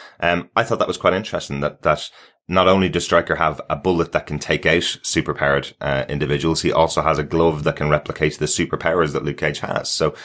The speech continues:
um, so while he not, may not get, uh, get Bursteined in future,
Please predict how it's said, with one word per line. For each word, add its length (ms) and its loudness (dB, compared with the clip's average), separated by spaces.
um, 320 2
so 200 0
while 180 4
he 100 0
not, 220 2
may 160 4
not 240 2
get, 320 -2
uh, 260 4
get 320 -2
Bursteined 640 0
in 120 -6
future, 360 -6